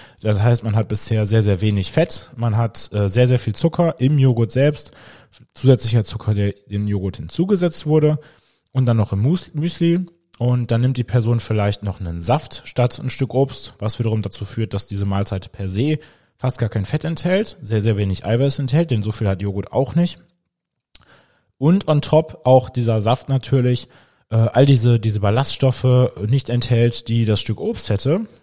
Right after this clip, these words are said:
Und der Saft auch dazu führen wird, dass wir generell eigentlich viel mehr Kalorien aufgenommen haben und viel mehr Zucker, viel mehr Fruchtzucker, als wir es getan hätten, wenn wir einfach das Obst gegessen hätten. Denn du weißt,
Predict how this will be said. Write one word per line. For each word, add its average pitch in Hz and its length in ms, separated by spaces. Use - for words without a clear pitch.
Und 180 360
der 123 120
Saft 127 300
auch 135 120
dazu 123 260
führen 120 300
wird, 117 260
dass - 180
wir 120 80
generell 117 380
eigentlich 113 220
viel 143 160
mehr 131 120
Kalorien 110 400
aufgenommen 117 640
haben 113 220
und 98 100
viel 117 140
mehr 107 120
Zucker, 135 480
viel 131 120
mehr 127 100
Fruchtzucker, 120 560
als 101 340
wir 110 120
es 113 100
getan 101 320
hätten, 107 160
wenn 107 100
wir 101 80
einfach 101 160
das 113 160
Obst 165 240
gegessen 95 380
hätten. 98 280
Denn 110 140
du 101 80
weißt, 143 360